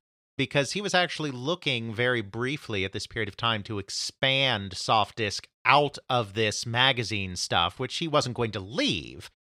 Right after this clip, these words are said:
but he wanted to expand out of it and start offering some real full-sized products as well,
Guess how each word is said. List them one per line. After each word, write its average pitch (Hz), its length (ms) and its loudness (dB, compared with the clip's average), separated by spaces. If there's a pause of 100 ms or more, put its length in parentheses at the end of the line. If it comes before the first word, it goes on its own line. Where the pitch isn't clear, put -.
(180)
but 160 80 2
he 175 40 6
wanted 196 260 2
to 156 80 0
expand 143 580 2
out 147 200 8
of 120 100 0
it 110 60 0
and 110 140 -6
start 123 380 0
offering 117 720 2 (160)
some 107 560 2 (140)
real 131 400 4
full-sized 135 1080 2 (200)
products 101 640 2 (180)
as 113 220 -4
well, 104 300 -2